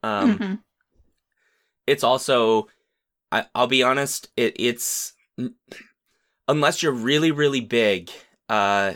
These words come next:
Speaker 1: it, it's, it's not reliable, which is the biggest problem.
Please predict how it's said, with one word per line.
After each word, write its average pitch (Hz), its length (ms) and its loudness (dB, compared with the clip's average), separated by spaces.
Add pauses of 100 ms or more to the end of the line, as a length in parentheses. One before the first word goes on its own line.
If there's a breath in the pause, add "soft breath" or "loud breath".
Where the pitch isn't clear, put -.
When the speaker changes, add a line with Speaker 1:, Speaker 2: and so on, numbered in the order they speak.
(540)
Speaker 1:
it, - 240 -4
it's, 110 320 -4 (240)
it's 117 240 -2
not 120 280 0
reliable, 85 680 -4 (540)
which 131 180 0
is 107 120 -6
the - 80 -8
biggest 110 360 -2
problem. 76 600 -4